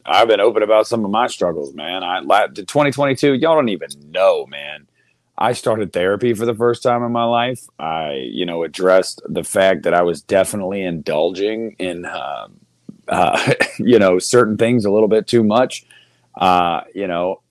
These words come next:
I didn't, you know, don't make it a New Year's resolution. Like,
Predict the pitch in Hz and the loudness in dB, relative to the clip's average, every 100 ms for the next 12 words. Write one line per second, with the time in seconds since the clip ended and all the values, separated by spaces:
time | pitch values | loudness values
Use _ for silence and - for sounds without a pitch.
0 | _ _ _ 95 120 135 131 120 127 120 | _ _ _ 2 2 2 0 -2 -2 -2
1 | 113 123 131 131 127 127 127 117 120 104 | -2 -2 -2 0 -2 0 0 0 -2 -2
2 | 107 120 - _ _ _ _ _ - 92 | -4 -4 -6 _ _ _ _ _ -6 -4
3 | 87 - | -4 -8